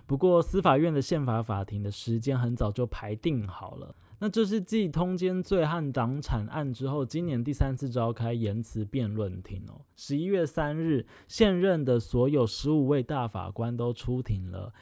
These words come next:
和申请人、行政机关还有鉴定人一起就这个议题来进行辩论。什么议题呢？就是性犯罪在徒刑届满之前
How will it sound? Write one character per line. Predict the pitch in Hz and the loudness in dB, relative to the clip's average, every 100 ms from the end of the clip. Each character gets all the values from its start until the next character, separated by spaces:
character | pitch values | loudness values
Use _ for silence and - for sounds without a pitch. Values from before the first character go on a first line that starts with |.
| - - | -20 -18
和 | - 175 143 | -2 0 0
申 | 123 156 | 2 0
请 | 156 123 | 2 2
人、 | 110 104 107 | 2 2 0
行 | 107 127 | -2 -2
政 | 160 131 | 0 -2
机 | 135 | -4
关 | 127 135 139 131 | 0 0 0 -2
还 | 143 | -2
有 | 120 | -2
鉴 | 143 135 | -2 -2
定 | 123 123 | -2 -2
人 | 104 101 | -2 -4
一 | 202 | -4
起 | 220 - 107 | -6 -4 -4
就 | 98 - 135 | -4 -2 -2
这 | 113 160 | -2 -4
个 | 120 110 | -4 -4
议 | 170 127 | -4 -4
题 | 107 | -4
来 | 104 95 | -6 -6
进 | 104 127 | -6 -6
行 | 107 95 92 | -6 -8 -6
辩 | 131 101 | -4 -4
论。 | 101 101 90 - - - - | -4 -6 -6 -14 -20 -20 -20
什 | - 143 | -2 0
么 | |
议 | 233 | 2
题 | 208 165 | 0 0
呢？ | 151 | 2
就 | 190 | 0
是 | 208 214 | 2 0
性 | - 269 220 | 0 0 0
犯 | 190 208 180 | 4 2 2
罪 | 170 202 | 2 2
在 | 165 170 | 4 2
徒 | 160 - 123 | 6 8 8
刑 | 139 - 113 110 120 131 - | 2 0 0 0 -2 -8 -6
届 | 233 170 | 0 2
满 | 117 90 90 - | 2 -2 -6 -14
之 | - 196 | -6 -6
前 | 202 - 104 92 120 | -2 4 4 4 -2